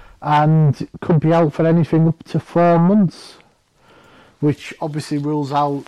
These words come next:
you would think, a move in this window.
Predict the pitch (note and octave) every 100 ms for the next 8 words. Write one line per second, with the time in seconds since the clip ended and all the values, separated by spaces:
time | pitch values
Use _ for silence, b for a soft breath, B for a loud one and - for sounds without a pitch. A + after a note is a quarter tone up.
0 | - F3+ C#3+ C3+ - F3 D3+ C3 D3 D3
1 | D#3 E3 D#3 D3 D3+ G3 - E3 D3+ C3+
2 | B2+ A#2+